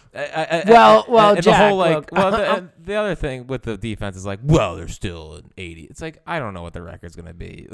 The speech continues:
Speaker 1: Can you just stop? Like, why can't I just be excited about the guy I wanted the Phillies to sign? It's just, wow. Why can we just never be happy with the players? I, uh, he's, he's adding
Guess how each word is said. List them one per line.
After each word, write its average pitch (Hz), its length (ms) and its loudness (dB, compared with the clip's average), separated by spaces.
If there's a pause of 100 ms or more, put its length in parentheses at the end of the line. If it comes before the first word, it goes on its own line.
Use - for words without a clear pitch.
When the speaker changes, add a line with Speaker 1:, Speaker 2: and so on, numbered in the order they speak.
Speaker 1:
Can 151 100 -6
you 131 80 -10
just 143 220 -12
stop? - 400 -14
Like, 123 340 -12 (320)
why 208 220 0
can't 226 180 -6
I 175 80 -6
just 143 160 -12
be 131 80 -6
excited 98 380 -8
about 95 160 -6
the 101 80 -10
guy 92 160 -12
I 92 40 -12
wanted 90 220 -14
the 90 80 -16
Phillies 87 280 -16
to 90 40 -20
sign? 80 360 -18
It's 120 240 -12
just, 127 280 -6
wow. 160 480 -10 (220)
Why 226 160 -2
can 294 160 -12
we 285 80 -12
just 226 200 -14
never 143 280 -10
be 117 140 -6
happy 90 760 -8
with 98 360 -4
the 92 100 -8
players? 80 480 -8
I, 143 160 -12
uh, 98 380 -18
he's, 156 340 -8 (320)
he's 180 180 -6
adding 185 520 -10